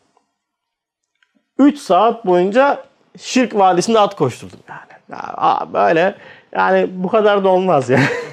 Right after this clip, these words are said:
<laughs> İkindi namazını kıldım ama Allah kabul etsin ya. Ha, böyle bir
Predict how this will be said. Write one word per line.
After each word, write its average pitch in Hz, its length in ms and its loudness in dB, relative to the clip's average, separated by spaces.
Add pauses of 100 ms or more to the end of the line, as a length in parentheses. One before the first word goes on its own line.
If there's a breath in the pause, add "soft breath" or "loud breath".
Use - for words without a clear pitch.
<laughs> - 800 -6
İkindi 226 400 0
namazını 233 440 2
kıldım 240 320 2
ama 220 160 2
Allah 185 320 2
kabul 180 260 2
etsin 123 280 0
ya. 101 340 -10
Ha, 165 300 0
böyle 165 360 4
bir 185 240 2